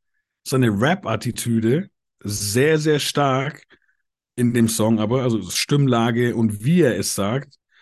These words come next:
vor allem, wenn man das vergleicht mit dem, was er eigentlich sagt. Also dieses Transparentsein,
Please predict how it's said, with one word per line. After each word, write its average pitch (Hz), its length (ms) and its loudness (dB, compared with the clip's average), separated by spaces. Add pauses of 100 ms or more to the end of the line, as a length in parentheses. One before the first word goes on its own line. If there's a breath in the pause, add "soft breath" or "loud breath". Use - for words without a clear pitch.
(160 soft breath)
vor 110 260 -4
allem, 143 460 0
wenn 120 200 -2
man 127 180 4
das 120 220 0
vergleicht 120 560 -2
mit 113 120 0
dem, 117 240 2
was 113 200 -2
er 120 140 -2
eigentlich 101 420 -2
sagt. 104 440 -6
Also 101 140 -6
dieses 104 300 -4
Transparentsein, 120 1120 0